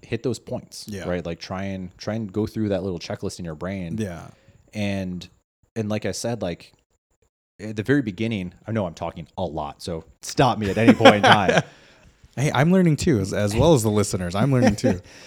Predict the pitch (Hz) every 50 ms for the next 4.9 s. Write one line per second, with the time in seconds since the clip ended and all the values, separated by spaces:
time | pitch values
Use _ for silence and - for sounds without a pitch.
0 | - - - - - _ _ _ - 131 104 143 156 175 180 147 127 110 - 170
1 | 185 190 185 170 170 170 - - 123 - 156 180 202 220 202 - 175 135 123 113
2 | 110 - - 101 82 69 76 - - 110 104 98 87 107 110 104 95 98 - -
3 | - - - - 127 - - 127 110 95 82 78 78 78 - - - - _ _
4 | _ _ _ _ _ _ _ _ _ _ _ _ - 104 95 87 80 -